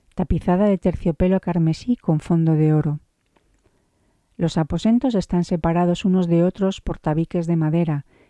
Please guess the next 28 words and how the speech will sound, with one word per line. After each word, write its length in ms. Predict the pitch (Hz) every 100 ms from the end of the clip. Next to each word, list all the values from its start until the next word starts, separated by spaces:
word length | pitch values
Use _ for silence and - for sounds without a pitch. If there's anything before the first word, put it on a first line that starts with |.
| _
y 100 | 180
las 180 | 170 165
doncellas 540 | 165 170 208 214 202
duermen 380 | 180 175 180 175
en 120 | 165
la 100 | 151
sala, 400 | - 180 156 131 - _ _
en 180 | - 175
camas 340 | - 226 233 -
que 120 | 180
cada 260 | - 160
noche 380 | 156 170 - 175
llevan 380 | 160 185 190 185
y 60 | 170
cada 280 | 175 151
mañana 460 | 147 151 151 156 151
retiran. 600 | 160 147 156 147 160 147 - _ _ _ _ _ _ _ _ _ _ _ _ _ _ _ _ _ _ _ -
Las 180 | 147
damas 320 | 190 185 208 -
ocupan 380 | - 233 220
generalmente 760 | 208 180 175 180 185 220 226 220
una 160 | 196 175
extensa 480 | - - 196 202 180
galería 600 | 165 156 160 180 170 180 _ _
cubierta 500 | 175 185 226 - 185
de 120 | 170
preciosas 600 | 160 156 - 175 180 -
alfombras. 800 | 196 - 170 156 - 151 -